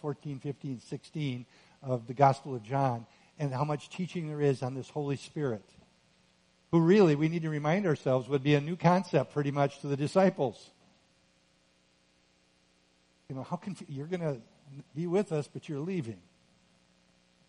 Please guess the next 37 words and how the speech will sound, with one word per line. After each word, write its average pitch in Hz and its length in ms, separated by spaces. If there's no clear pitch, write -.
This 135 120
Holy 175 280
Spirit, 156 520
what 151 140
are - 20
you 165 80
talking 165 500
about? 90 220
He's 170 140
gonna 175 180
lead 170 200
us - 120
into 151 140
all 156 180
truth. 170 340
Who 202 200
is 196 220
he? 101 180
I - 20
mean, 175 160
they 185 140
would 220 180
not 202 220
have 196 280
all, 190 140
he's 156 240
teaching 220 380
them 139 360
because 160 300
the 151 80
Holy 175 240
Spirit 196 420
was 160 180
critical 143 580
to 147 80
maintaining 147 580
peace, - 420